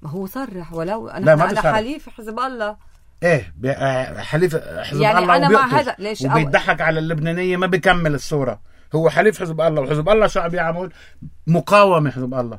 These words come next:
Speaker 1: أي.
Speaker 2: شو هالمقاومة المرتبطة ببلد عم بيحاول، كل العالم عم بيعملوا مفاوضات دولية عم تصير، مش نحن عاملينها. ها؟ على، على شو؟ مش مشان تدخله، مش مشان سلاح نووي، ومشان تدخله بدول الشرق. في شي بلد عربي تدخل فيه وما،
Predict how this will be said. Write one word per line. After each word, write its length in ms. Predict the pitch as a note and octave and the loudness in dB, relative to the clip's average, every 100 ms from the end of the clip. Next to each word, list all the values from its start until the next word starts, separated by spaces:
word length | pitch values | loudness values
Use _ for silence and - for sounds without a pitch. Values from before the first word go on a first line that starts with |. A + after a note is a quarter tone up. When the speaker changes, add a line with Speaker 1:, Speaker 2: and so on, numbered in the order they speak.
| - | -8
Speaker 1:
أي. 120 | E4 | -8
Speaker 2:
شو 140 | E4 G#3 | -2 0
هالمقاومة 760 | G3 G3 - G#3 G3+ F#3+ F3 | 2 0 0 4 4 4 0
المرتبطة 600 | E3 E3+ D#3+ G#3 - D#3+ | -4 -4 -2 -2 0 0
ببلد 640 | C#3 D3+ D#3+ F3+ D#3+ C3 - - - | 0 2 2 6 4 2 -10 -20 -14
عم 180 | B2 C#3 | -6 -4
بيحاول، 460 | D3 F3 F3+ F3 D3+ | -2 2 2 2 -2
كل 340 | E3+ A3 G#3 | 0 2 2
العالم 600 | F3+ D#3+ F3+ D#3+ B2+ A2+ A2+ | 2 4 4 4 0 -6 -8
عم 140 | C3+ | -4
بيعملوا 360 | D3+ C#3+ C#3 C3 | -2 -2 -6 -6
مفاوضات 580 | C3+ F3+ F#3+ F#3 B3 F#3+ | -4 -2 0 2 2 4
دولية 420 | F#3+ G#3 B3+ G#3 | 2 2 0 2
عم 120 | F3 | 0
تصير، 220 | F#3+ F3+ | -2 -8
مش 140 | G3 G3+ | -8 -8
نحن 180 | G3+ | -6
عاملينها. 540 | G#3 E3 E3+ E3 D#3+ D#3+ _ _ D3 | -6 -6 -8 -8 -10 -12 _ _ -6
ها؟ 280 | D#3+ F#3+ - _ _ - | -6 -6 -12 _ _ -12
على، 220 | C3+ D3 | -6 -4
على 260 | C3+ E3 E3 | 2 4 4
شو؟ 280 | A3+ G#3+ E3+ _ _ - | 2 -2 -2 _ _ -8
مش 180 | C3 D3 | -4 0
مشان 300 | C3+ F#3 D#3+ | 0 0 2
تدخله، 560 | D3+ F3+ - F#3 D#3 | 2 2 2 2 2
مش 180 | C#3+ C#3+ | 0 -2
مشان 140 | D3 | -4
سلاح 280 | C#3+ E3 D#3+ | -4 -4 -4
نووي، 360 | D#3 E3 E3+ D#3 | -2 2 2 2
ومشان 300 | C#3+ C#3+ D3+ | 0 -2 -4
تدخله 480 | C#3+ D#3+ - C#3+ B2+ - - | -2 -2 -4 -6 -8 -12 -6
بدول 340 | B2+ C#3+ D#3+ C#3+ | 0 4 4 4
الشرق. 220 | - C#3 | -4 -6
في 140 | A3 | -4
شي 120 | G3+ | -4
بلد 280 | F#3 G3+ F#3 | -2 0 -2
عربي 340 | D3 F3 E3+ D#3 | -2 0 0 0
تدخل 360 | E3 - C#3+ | -4 -4 -4
فيه 140 | E3+ E3 | -4 -6
وما، 380 | D3+ C#3 C3+ | -2 -2 -6